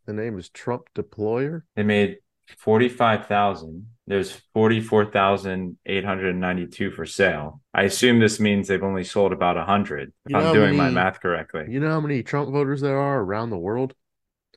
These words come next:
Speaker 1: Forty-five thousand items is going to go.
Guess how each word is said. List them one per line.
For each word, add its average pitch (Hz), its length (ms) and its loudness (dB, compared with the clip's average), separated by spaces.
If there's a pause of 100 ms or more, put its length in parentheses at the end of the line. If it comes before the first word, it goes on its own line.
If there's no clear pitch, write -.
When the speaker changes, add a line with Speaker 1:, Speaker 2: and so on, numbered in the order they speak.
(380)
Speaker 1:
Forty-five 123 760 -4 (680)
thousand 110 440 -4
items 113 560 -8
is 90 220 -12
going 107 420 -6
to 92 140 -4
go. 90 480 -8